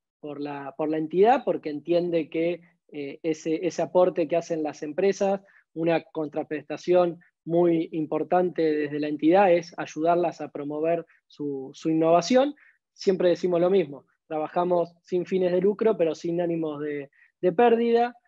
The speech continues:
Eh, escuchaba por ahí que se hablaba de la autosustentabilidad. Nosotros eh, buscamos precisamente entendiendo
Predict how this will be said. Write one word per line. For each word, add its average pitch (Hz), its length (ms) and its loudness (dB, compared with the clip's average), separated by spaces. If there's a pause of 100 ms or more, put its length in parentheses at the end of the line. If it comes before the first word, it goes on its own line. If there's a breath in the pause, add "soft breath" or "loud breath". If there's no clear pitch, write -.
(260)
Eh, 151 280 -6
escuchaba 160 480 -2
por 156 140 -2
ahí 151 240 0
que 156 100 -4
se 151 100 -14
hablaba 156 300 0
de 147 100 -4
la 151 100 -2
autosustentabilidad. 156 1160 2
Nosotros 160 540 -4 (360 soft breath)
eh, 143 240 -10
buscamos 151 560 0
precisamente 170 760 0
entendiendo 160 800 2